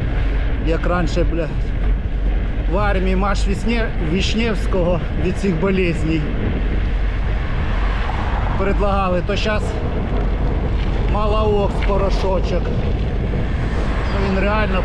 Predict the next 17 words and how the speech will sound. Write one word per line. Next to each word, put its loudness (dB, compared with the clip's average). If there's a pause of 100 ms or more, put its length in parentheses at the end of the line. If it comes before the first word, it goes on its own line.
помагає. 0
Тобто 0 (1300)
від 0
любої 2
болі. 2 (1300)
Вдруг 2
буде 2
зубна 2
боль, 2 (1120)
предлагають 0
його. 2 (2750)
Як 2 (100)
я 2
ті 0
прививки 2 (140)
робив 0
від 2